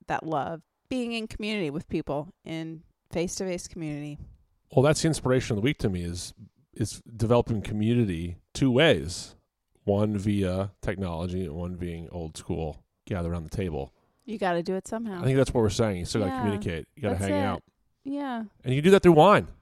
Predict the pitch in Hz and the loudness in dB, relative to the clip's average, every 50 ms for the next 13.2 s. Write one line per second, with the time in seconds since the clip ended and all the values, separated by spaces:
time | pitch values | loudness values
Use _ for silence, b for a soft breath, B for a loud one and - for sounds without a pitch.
0 | _ _ _ _ _ _ _ - 123 - - 175 170 165 151 165 175 170 - 165 | _ _ _ _ _ _ _ -8 -4 2 4 8 8 8 8 8 6 6 4 2
1 | 156 165 180 185 - 190 185 175 254 - 151 151 151 135 147 151 156 143 151 151 | 2 4 4 6 6 6 4 6 6 6 6 6 6 6 6 6 6 4 2 0
2 | 143 131 127 117 127 143 143 139 139 104 143 - - 139 131 131 117 - - 143 | 0 0 0 4 4 4 4 4 0 -4 -4 0 2 2 2 2 -2 0 0 0
3 | 139 - 135 135 135 135 131 120 - 131 127 117 117 120 120 123 127 123 117 113 | 0 2 0 0 0 -2 -4 -4 -2 0 0 2 2 2 2 2 0 0 0 0
4 | 123 120 113 110 110 123 120 - - 127 117 - 123 110 110 131 117 - - 107 | 0 0 0 0 0 -2 -2 0 -2 -2 -2 0 -2 -2 -2 -2 -4 -4 -2 -2
5 | 117 113 - - 117 101 - 101 95 90 - - 135 131 127 117 107 107 107 - | 0 0 0 -2 -6 -6 -4 -4 -6 -4 0 4 6 6 8 8 8 8 6 2
6 | b b b b b b 113 110 113 120 123 120 - 127 127 127 - - 131 127 | b b b b b b 0 2 4 4 4 4 6 6 6 6 6 4 2 2
7 | - 131 131 - - 131 - - 117 110 107 117 123 120 123 120 127 156 185 - | 2 -2 -2 -2 -4 -6 0 4 4 4 4 4 2 0 2 2 2 0 0 -4
8 | _ - _ _ - - 339 349 349 - 453 453 453 440 415 403 381 359 294 294 | _ -20 _ _ -2 -2 -2 0 0 -2 -2 -2 0 2 4 4 4 4 2 0
9 | 320 330 339 339 339 320 330 320 311 302 - - 233 226 220 - - 277 - - | 0 2 2 2 0 0 0 0 0 -2 -2 -4 -4 -4 -4 -6 -10 -10 -10 -12
10 | _ - - 196 202 220 220 214 220 - - 170 180 185 180 190 190 - 185 165 | _ -6 -4 -2 -2 0 -2 -4 -6 -8 -8 -6 -6 -6 -6 -8 -8 -8 -6 -8
11 | 165 170 175 175 175 - 170 - 185 - - - - - 202 - - 165 180 160 | -6 -6 -8 -8 -8 -8 -8 -8 -8 -8 -10 -10 -10 -10 -12 -8 -8 -8 -6 -6
12 | - 151 - - 160 160 156 151 151 151 165 - - 160 151 151 151 143 147 143 | -8 -8 -8 -8 -8 -8 -8 -6 -8 -8 -8 -8 -6 -6 -6 -6 -6 -8 -8 -8
13 | 143 143 143 160 | -8 -10 -12 -14